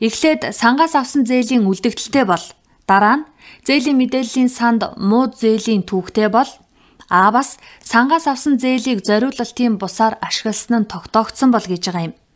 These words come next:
За, бас дээрэс нь шүүхийн шийдвэрээр бусдад төлөх үртэй бол, а, төсөл хүлээж авах сүүлийн өдрийн байдлаар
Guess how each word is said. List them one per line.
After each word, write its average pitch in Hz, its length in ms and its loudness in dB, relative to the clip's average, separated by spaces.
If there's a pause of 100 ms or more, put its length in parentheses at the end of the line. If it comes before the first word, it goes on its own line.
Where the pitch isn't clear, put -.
За, 196 240 0
бас - 80 -4
дээрэс 233 400 2
нь 226 160 2 (320)
шүүхийн 285 320 0
шийдвэрээр 240 560 0
бусдад 226 400 -6
төлөх 196 240 -4
үртэй 202 400 -2
бол, 220 200 -2 (680)
а, 185 240 4
төсөл 208 320 -4
хүлээж 214 320 0
авах 202 240 0
сүүлийн 226 400 0
өдрийн 190 320 -2
байдлаар 190 400 0